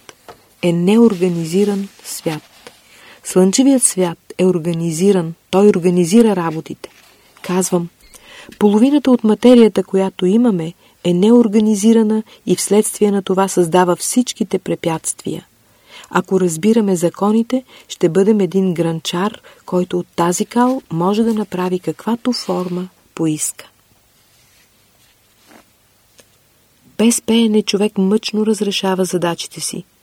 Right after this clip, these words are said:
Музиката, пеенето му помагат за правилното разрешаване на трудни проблеми в живота.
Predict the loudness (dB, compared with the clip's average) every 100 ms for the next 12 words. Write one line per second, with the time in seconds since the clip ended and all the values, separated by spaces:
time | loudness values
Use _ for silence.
0 | _ _ _ _ 0 2 2 2 -2 -4
1 | -14 _ _ 0 2 4 2 0 -2 -6
2 | _ _ 0 0 0 -2 -2 2 0 0
3 | -4 -4 -4 0 2 0 0 0 0 -4
4 | -4 -4 -2 -4 -4 -8 -4 -2 -2 -2
5 | -2 -2 -4 -4 -4 -2 -2 -4 -12